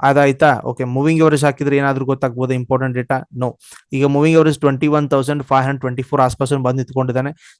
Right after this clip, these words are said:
So ಆಸ್ಪಾಸ್ ಏನಿದು ಇಲ್ಲ, but ದೂರ ಒಂದ್ ಹಂಡ್ರೆಡ್ ಪಾಯಿಂಟ್ಸ್ ದೂರ ಇರೋದ್ರಿಂದ in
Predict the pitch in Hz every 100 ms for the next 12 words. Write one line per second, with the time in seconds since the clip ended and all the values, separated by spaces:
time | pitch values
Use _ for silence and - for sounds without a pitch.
0 | - 180 175 135 180 - 175 165 170 160
1 | 143 143 160 135 135 139 143 156 160 143
2 | 117 131 147 147 139 135 123 139 139 139
3 | 131 - 135 131 139 135 127 117 127 151
4 | _ - - -